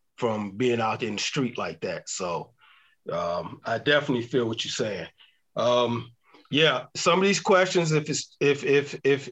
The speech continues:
if I go <laughs> too far, just say no comment. Um, all right. Um, I was, I was listening to, um,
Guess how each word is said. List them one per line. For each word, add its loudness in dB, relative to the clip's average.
if 2
I 4
go 6
<laughs> -
too 2
far, 6
just -2
say 6
no 6
comment. 0
Um, 2
all 6
right. 6
Um, 0
I 2
was, -2
I 2
was 0
listening 4
to, 2
um, 0